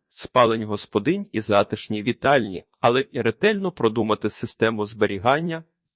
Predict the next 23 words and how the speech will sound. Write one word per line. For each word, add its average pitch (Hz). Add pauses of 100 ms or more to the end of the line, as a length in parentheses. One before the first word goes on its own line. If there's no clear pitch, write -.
В 131
інтер'єр 135
органічно 117
вписався -
місткий 101
гардероб 101
і 120
навіть 107 (120)
шафа-антресоль. - (400)
Детальніше 113
про 110
проект 117
нам 131
розповіли 107
його 135
автори 107 (180)
Сергій 160
та 113
Олеся 123
Малицькі. 117 (160)
Лобщая 120
інформація. 135
Місто 117